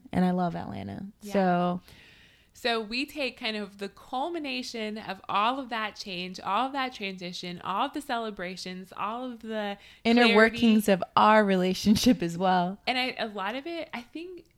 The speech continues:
Speaker 2: wasn't it, we were talking about, like, the recommitment of a lot of things, like, the
Speaker 1: Mm-hmm.
Speaker 2: renewal and recommitment.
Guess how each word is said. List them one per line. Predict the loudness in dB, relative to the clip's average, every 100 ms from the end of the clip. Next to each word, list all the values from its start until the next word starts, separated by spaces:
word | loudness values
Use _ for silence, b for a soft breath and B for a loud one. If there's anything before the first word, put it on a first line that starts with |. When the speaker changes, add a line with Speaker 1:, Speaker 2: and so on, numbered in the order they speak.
| -14
Speaker 2:
wasn't | -12 -10 -10
it, | -10 -10 -10 -12 _ _ _
we | -14 -10 -10
were | -8
talking | -8 -8 -10
about, | -10 -10
like, | -10 -10 -8
the | -6 -6 -8
recommitment | -6 -6 -8 -10 -10 -10 -12 -14 -10
of | -10 -8
a |
lot | -6 -8 -10
of | -8
things, | 2 4
like, | 4
the | 4 2
Speaker 1:
Mm-hmm. | 2 0
Speaker 2:
renewal | -4 -4 -4 -4 -4 -2 -2
and | -4 -8
recommitment. | -8 -10 -10 -10 -10 -10 -12 -14